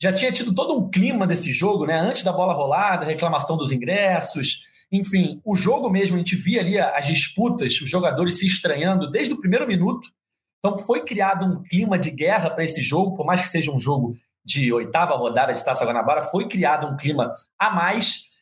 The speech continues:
E aí o enredo todo fecha com uma vitória do Fluminense, dois gols de Germancano. E como o Mansur bem alertou na abertura, não foi uma grande atuação do Fluminense.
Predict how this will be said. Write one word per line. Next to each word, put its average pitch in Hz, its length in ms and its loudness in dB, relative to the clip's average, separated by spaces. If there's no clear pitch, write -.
E 208 60 2
aí 226 380 0
o 262 120 0
enredo 226 580 2
todo 185 320 2
fecha 165 500 0
com 165 140 -6
uma 160 140 2
vitória 139 320 0
do 135 80 -2
Fluminense, 123 560 2
dois 123 160 0
gols 113 200 -2
de 113 60 -2
Germancano. 120 520 0
E 220 80 -4
como 285 220 0
o - 20 -4
Mansur 185 560 2
bem 214 140 2
alertou 170 340 0
na 156 80 0
abertura, 143 560 0
não 320 80 0
foi 220 160 2
uma 185 120 2
grande 190 200 0
atuação 175 380 0
do 131 80 -2
Fluminense. 156 640 2